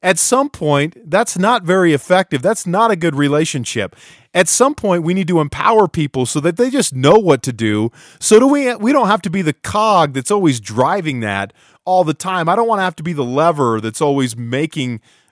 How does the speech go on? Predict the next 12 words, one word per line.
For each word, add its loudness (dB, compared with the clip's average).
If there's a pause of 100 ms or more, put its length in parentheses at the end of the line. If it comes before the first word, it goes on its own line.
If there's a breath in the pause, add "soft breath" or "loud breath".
(140)
all 6
the 2
other 2
things -4
happen. -4
It, -6
it -2
can't -4
happen -4
that -4
way. -12 (520 soft breath)
So 4